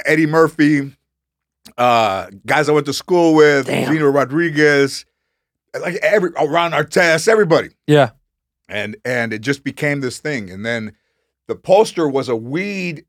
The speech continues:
Speaker 1: a pool with a splash of a weed leaf with me in the middle.
Speaker 2: <laughs>
Speaker 1: So we, we left that outside the whole day.
Speaker 2: Right.
Speaker 1: Then neighbor next door, they're like, "What's going on at this house there that there's a, there's a, a,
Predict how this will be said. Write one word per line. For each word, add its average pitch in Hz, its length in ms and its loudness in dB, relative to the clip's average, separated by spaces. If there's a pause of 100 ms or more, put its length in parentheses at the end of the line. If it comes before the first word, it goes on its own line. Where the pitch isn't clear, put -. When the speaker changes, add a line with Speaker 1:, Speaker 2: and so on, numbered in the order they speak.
(120)
Speaker 1:
a 131 60 -6
pool 196 580 2
with 147 120 0
a 127 80 -6
splash 180 500 -2
of 147 80 -2
a 139 60 0
weed 160 380 -8
leaf 143 280 0
with 127 160 -6
me 170 120 -4
in 160 100 -2
the 139 60 -2
middle. 147 400 0
Speaker 2:
<laughs> - 60 -6 (400)
Speaker 1:
So 139 120 -2
we, 143 100 4
we 151 160 2
left 196 280 2
that 180 140 2
outside 160 640 2
the 139 100 2
whole 160 220 4
day. 131 360 2
Speaker 2:
Right. 120 380 2
Speaker 1:
Then 175 220 2
neighbor 185 260 2
next 165 280 -2
door, 170 240 4
they're 143 120 6
like, 135 280 0 (320)
"What's 240 280 2
going 247 280 2
on 226 200 6
at 185 140 0
this 156 240 -4
house 202 400 0
there 160 340 4
that 127 200 -6
there's 151 180 -2
a, 113 180 -10 (1120)
there's 131 320 -2
a, 110 240 -10
a, 117 100 -6